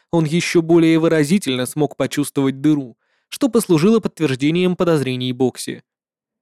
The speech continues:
Ж М Л функционировала постоянно, посылая слабые импульсы маны в окружающую среду. Затем эти волны, встречая материальную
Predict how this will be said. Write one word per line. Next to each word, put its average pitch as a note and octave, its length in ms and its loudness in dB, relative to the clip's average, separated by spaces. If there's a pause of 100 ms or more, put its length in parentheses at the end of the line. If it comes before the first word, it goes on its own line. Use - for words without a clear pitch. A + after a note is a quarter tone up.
(200)
Ж E3+ 140 0
М F#3+ 140 4
Л F#3+ 380 0
функционировала E3 920 2
постоянно, E3 720 -2 (300)
посылая A3+ 400 2
слабые D#3+ 480 2
импульсы F3 520 0
маны F3+ 280 0
в D3+ 40 0
окружающую C#3+ 680 0
среду. C#3+ 360 -4 (680)
Затем F3+ 380 2
эти A#3+ 140 0
волны, A3+ 320 4
встречая F3+ 440 0
материальную D#3 760 0